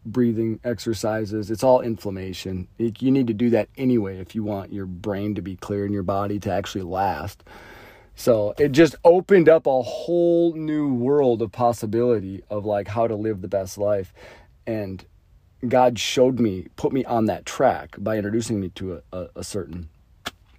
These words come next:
individual. And, and that's the real miracle.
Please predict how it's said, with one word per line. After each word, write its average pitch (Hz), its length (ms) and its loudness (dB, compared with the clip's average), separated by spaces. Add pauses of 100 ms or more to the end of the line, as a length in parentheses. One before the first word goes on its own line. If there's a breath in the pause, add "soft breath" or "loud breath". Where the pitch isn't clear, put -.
(1000 loud breath)
individual. 110 800 0
And, 107 400 -8 (680)
and 151 140 6
that's 240 300 6
the 180 100 6
real 175 400 8
miracle. 147 600 2